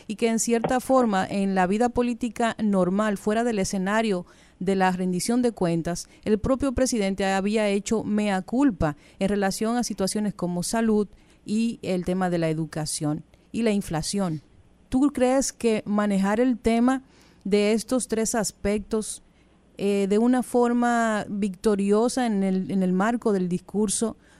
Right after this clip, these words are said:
no pudo haber, eh, eh, quizás afectado un poquito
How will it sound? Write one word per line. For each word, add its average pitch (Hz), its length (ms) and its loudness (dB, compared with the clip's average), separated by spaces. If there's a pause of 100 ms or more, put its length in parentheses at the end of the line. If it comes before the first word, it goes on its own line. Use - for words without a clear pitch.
(100)
no 233 220 2
pudo 254 260 0
haber, 233 460 2
eh, 196 260 0
eh, 185 180 -4
quizás 202 460 -4
afectado 202 540 -2
un 220 180 2
poquito 196 720 -4